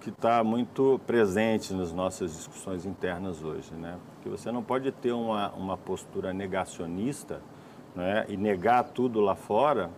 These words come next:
é... mas, por outro lado, a gente sabe que tem um interesse comercial muito grande dos países, principalmente os que competem conosco,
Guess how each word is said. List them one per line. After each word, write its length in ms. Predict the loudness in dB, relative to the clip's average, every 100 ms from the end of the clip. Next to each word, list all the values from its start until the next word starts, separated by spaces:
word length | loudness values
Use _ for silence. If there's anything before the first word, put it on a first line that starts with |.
| -16 -20 -18 -6
é... 960 | 0 2 2 2 4 4 4 4 2 0
mas, 200 | 0 0
por 220 | 2 4
outro 240 | 4 4
lado, 300 | 4 4 4
a 20 | 0
gente 180 | -2
sabe 300 | -2 2 2
que 100 | 0
tem 200 | -6 -2
um 20 | 0
interesse 340 | 0 0 -2
comercial 480 | -2 -2 -2 0 0
muito 300 | 0 -2 0
grande 580 | 4 6 6 4 2 -6 -12 -20 -14
dos 160 | -10 -6
países, 680 | 2 4 6 4 0 -4 -8
principalmente 760 | -6 -6 -2 -2 0 -4 -6
os 120 | -10
que 120 | -8 -6
competem 560 | -4 0 0 0 -2
conosco, 520 | -4 -2 2 2 0